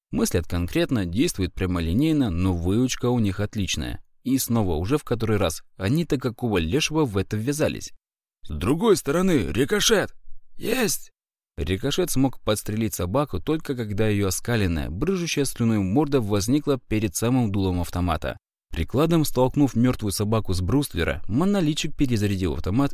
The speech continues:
и протёр перчаткой забрызганный кровью объектив инфравизора.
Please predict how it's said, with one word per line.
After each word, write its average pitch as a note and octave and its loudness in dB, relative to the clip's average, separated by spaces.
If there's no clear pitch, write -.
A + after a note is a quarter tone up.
и D#3+ -4
протёр B2 0
перчаткой B2 -2
забрызганный E3 2
кровью A2 0
объектив F#2+ -4
инфравизора. F#2 -2